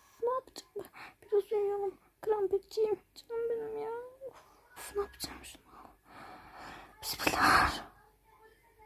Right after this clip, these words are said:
Burası iyi. Burada mı kalsam ya? Burada da su var. Suya mı girsem? Arkadaşlar balkona gitti. Balkonda camdan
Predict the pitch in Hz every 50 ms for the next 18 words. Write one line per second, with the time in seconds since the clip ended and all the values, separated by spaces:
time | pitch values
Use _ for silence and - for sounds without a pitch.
0 | 440 427 415 415 415 _ _ _ _ _ _ _ _ _ _ _ _ _ _ _
1 | _ _ - - - - - _ _ _ - - - - - _ _ _ _ _
2 | _ _ _ _ _ _ _ _ _ _ _ _ _ - - 381 - - - -
3 | 466 440 453 440 - - - 427 - - - - - - - - - 453 440 -
4 | - 466 494 523 508 508 523 523 554 539 554 539 - - - - - - - -
5 | - - - 554 523 554 554 - - - - - 440 480 539 539 - 539 523 -
6 | 587 587 508 - - - 571 554 539 539 539 - - _ _ _ - - - -
7 | - _ - - - - - - - - - - - - - - - - _ _
8 | - - - - - - - - _ _ _ _ _ - - - _ _ _ _
9 | - - - - - - _ _ _ _ _ _ _ - 370 381 415 415 - -
10 | - 466 480 494 523 494 - - - - - - _ - - -